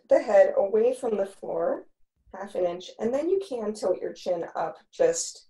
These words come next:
a few degrees, really, so that my face is starting to look forward the tiniest bit. I'm gonna rotate my face back toward the floor and then lower my forehead.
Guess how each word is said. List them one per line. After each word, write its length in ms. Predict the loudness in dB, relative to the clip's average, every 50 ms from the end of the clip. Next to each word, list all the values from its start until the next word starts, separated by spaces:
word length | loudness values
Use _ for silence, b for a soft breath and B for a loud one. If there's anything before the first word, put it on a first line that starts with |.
| _ _ _ _ _ _ _ _ _ _ _ _ _ _ _ _ _ _ _ _ _ _ _ _ -4
a 60 | -4 -4
few 340 | -4 -6 -10 -6 -6 -2
degrees, 560 | 0 0 0 0 0 -4 -4 -6 -8 -8 -8 -2
really, 360 | 2 2 2 2 0 -6 -8 -14 _ _
so 240 | -12 -6 -2 0 0
that 200 | 0 0 -4 -6 _ _ _ _ _ _ _ _ _ _ _ _ _ _ _ _
my 200 | -4 -2 -2 -2
face 500 | -2 -6 -10 -8 -2 0 0 0 0 -2
is 180 | -4 -4 -4 -4
starting 540 | -4 -2 0 8 10 10 10 10 8 4 4
to 140 | 4 -2
look 160 | -6 -6 -6 -6
forward 520 | -2 4 4 4 4 4 2 2 0 -2 -12 _ -12
the 80 | -12 -12
tiniest 640 | -12 -10 -12 -8 -6 -4 -4 -4 -4 -6 -8 -8
bit. 400 | -6 -4 -4 -4 -4 -8 -12 -20 -20 _ _ _ _ _ _ _ _ _ _ _ _ _ _ _ -12
I'm 80 | -8
gonna 160 | -4 -2 -2
rotate 560 | -2 -2 0 2 6 6 6 4 2 -6 -8 -6
my 140 | -6 -6
face 460 | -6 -6 -6 -4 -4 -4 -4 -8 -6 -2
back 360 | 0 0 2 0 -2 -6 -14
toward 440 | -18 -10 -4 -2 0 0 -2 -4 -6 -14 _ _ _ _ _
the 60 | -18 -18
floor 500 | -16 -10 -4 0 0 0 0 -2 -6 -10 _ _ _ _ -6
and 160 | -4 -2 0
then 140 | 0 0 0
lower 240 | 0 -2 -2 -2 -4
my 280 | -6 -6 -8 -8 -14 -16 _ _ _
forehead. 380 | -10 -10 -10 -8 -8 -10 -12